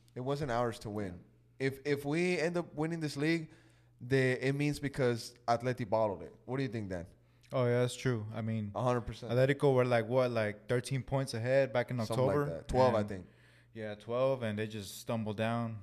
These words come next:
Speaker 2: I don't know what happened, but
Speaker 1: But you know
Speaker 2: Surprisingly, Real Madrid was in the title race along with Barcelona. Well, Barcelona not, not anymore.
Speaker 1: But you know when that started to happen, where their fall started? When Chelsea took them out of the Champions League, bro.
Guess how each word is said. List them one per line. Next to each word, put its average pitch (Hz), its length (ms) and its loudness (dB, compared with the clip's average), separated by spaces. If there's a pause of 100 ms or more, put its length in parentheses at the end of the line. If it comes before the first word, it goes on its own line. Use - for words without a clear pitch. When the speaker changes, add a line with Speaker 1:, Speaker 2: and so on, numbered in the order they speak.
Speaker 2:
I - 60 -12
don't 110 120 -6
know 110 80 -2
what 107 160 -2
happened, 120 320 -4
but 101 240 -6 (360)
Speaker 1:
But 139 160 2
you 160 120 0
know 185 80 4
Speaker 2:
Surprisingly, 185 720 6 (200)
Real 135 180 6
Madrid 156 340 2
was 156 180 -2
in 143 80 -6
the 135 60 -8
title 151 280 4
race 151 460 0
along 123 200 2
with 127 100 -2
Barcelona. 127 460 0
Well, 110 140 -4
Barcelona 107 480 -6
not, 107 140 -8
not 113 80 -2
anymore. 110 400 -2 (200)
Speaker 1:
But 151 140 4
you 160 140 -2
know 190 300 -2
when 151 300 -2
that 156 200 0
started 165 280 -2
to 147 60 -2
happen, 139 440 -4
where 139 260 2
their 147 160 0
fall 143 280 0
started? 170 520 -2 (380)
When 120 180 -2
Chelsea 139 460 -2
took 127 240 -6
them 110 160 -6
out 107 100 -2
of 104 80 -6
the 101 60 -6
Champions 104 420 -8
League, 87 220 -10
bro. 90 200 -8